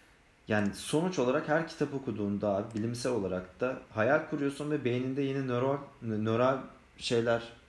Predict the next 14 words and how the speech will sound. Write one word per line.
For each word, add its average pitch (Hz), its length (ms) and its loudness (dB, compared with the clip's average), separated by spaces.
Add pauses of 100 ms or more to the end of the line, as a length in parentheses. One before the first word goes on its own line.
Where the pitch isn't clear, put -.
(260)
nöronsal 120 760 0 (240)
bağlantılar 113 640 4
oluşuyor. 107 480 -2 (1080)
Yani 113 280 6
kitapla 156 520 4
değerlendirmek 131 1080 4
bence 117 220 2
çok - 280 -4
daha 110 140 6
güzel 101 280 0
ama 160 340 -2
kafan 135 420 0
almıyorsa 107 600 2
da 143 180 -4